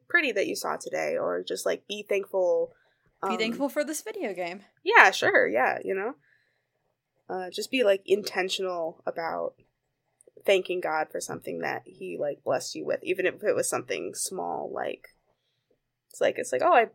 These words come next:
Speaker 1: I found my headphones as soon as I woke up," and, you know, stuff like that.
Speaker 2: Mm-hmm.
Speaker 1: Mm-hmm.
Speaker 2: I'm writing these down so that I don't forget.
Speaker 1: <laughs>
Speaker 2: What if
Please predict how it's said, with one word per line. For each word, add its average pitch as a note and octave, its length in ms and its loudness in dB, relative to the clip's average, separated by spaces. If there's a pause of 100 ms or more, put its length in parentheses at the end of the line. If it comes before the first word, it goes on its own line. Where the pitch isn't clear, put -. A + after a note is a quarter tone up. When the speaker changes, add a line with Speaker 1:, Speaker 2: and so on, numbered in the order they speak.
Speaker 1:
I G3+ 60 2
found A3+ 200 4
my C4+ 80 2
headphones C4+ 400 2
as G3 120 -2
soon A3 120 -4
as A#3 120 -4
I A#3+ 80 4
woke B3+ 260 2
up," - 320 2
and, F3 480 -8 (380)
you F#3 140 -4
know, - 100 -12
stuff - 260 -4
like - 160 -8
that. - 200 -8 (420)
Speaker 2:
Mm-hmm. A3+ 300 -6 (400)
Speaker 1:
Mm-hmm. A3+ 160 -10 (420)
Speaker 2:
I'm A3+ 120 -6
writing G#3 280 -2
these F3+ 200 -8
down E3+ 320 -6
so E3+ 200 -10
that E3+ 120 -8
I E3+ 80 -10 (160)
don't - 160 -10
forget. - 400 -12 (180)
Speaker 1:
<laughs> - 680 0 (1600)
Speaker 2:
What A3+ 340 -2
if B3 560 -4